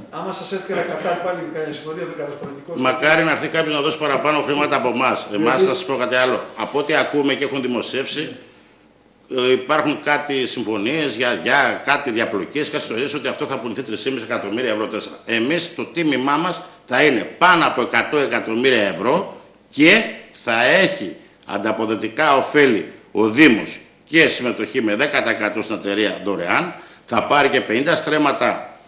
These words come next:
Speaker 2: ο Δήμος στην ιδιοκτησία του από αυτή την έκταση για να κάνει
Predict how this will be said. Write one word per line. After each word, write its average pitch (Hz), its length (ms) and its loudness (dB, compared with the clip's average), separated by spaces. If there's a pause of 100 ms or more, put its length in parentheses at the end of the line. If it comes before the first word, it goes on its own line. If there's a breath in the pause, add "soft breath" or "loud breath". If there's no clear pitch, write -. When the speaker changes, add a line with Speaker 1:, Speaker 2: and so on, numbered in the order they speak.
(320 loud breath)
Speaker 2:
ο 110 180 2
Δήμος 127 580 4
στην 117 240 -4
ιδιοκτησία 117 640 -2
του 120 100 0
από 117 160 0
αυτή 120 240 -4
την 127 180 -2
έκταση 110 420 -4 (280 loud breath)
για 110 160 -2
να 110 100 2
κάνει 123 420 0